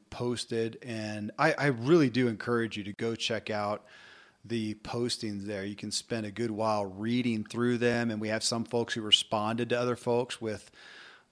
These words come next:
uh, understanding and, um, just some sweet sharings, again, that we could talk through so much. I hope we've done justice to getting into some of the issue, uh, or the essence of this topic, so that you can, as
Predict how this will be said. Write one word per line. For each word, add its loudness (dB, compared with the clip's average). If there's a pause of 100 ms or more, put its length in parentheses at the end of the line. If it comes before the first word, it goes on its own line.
uh, -10
understanding 2 (300)
and, -6 (720)
um, -6
just 2
some 0
sweet 0 (120)
sharings, 0
again, -2
that -4
we -4
could -6
talk -2
through -6
so -4
much. -4
I -4
hope -4
we've -2
done -2
justice 0
to -8
getting -6
into -6
some 0
of -6
the -8
issue, -2
uh, -8
or -8
the -10
essence 0 (560)
of -2 (120)
this -4 (340)
topic, 0
so 8
that 4
you 0
can, -2 (440)
as -4